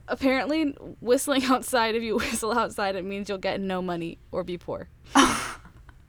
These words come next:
Speaker 2: Weird.
Speaker 1: So, <laughs> no whistling outside.
Speaker 2: Never doing that again. <laughs>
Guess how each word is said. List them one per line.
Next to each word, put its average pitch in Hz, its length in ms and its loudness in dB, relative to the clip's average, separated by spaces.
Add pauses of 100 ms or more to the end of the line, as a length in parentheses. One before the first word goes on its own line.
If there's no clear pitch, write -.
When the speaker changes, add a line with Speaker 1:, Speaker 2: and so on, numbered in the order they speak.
(1200)
Speaker 2:
Weird. 214 420 4
Speaker 1:
So, 240 340 8 (400)
<laughs> 339 400 -10
no 226 220 2
whistling 262 380 2
outside. 262 640 0 (200)
Speaker 2:
Never 214 300 0
doing 220 200 0
that 214 200 2
again. 196 460 -4 (380)
<laughs> 269 60 4